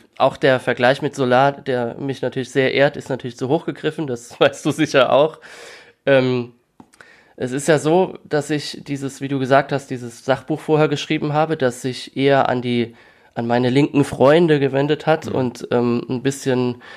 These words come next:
Speaker 1: wie man heute so schön sagt, äh, ähm, ja, ein bisschen Sensibilität erzeugen sollte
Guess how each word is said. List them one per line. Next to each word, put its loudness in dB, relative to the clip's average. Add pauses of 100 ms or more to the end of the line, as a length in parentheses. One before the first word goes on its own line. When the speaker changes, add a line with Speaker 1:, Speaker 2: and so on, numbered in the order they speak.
(220)
Speaker 1:
wie -2
man 2
heute 4
so -2
schön 0
sagt, 2
äh, 0 (1040)
ähm, -8 (100)
ja, -4
ein -10
bisschen -2
Sensibilität 2
erzeugen 2
sollte 0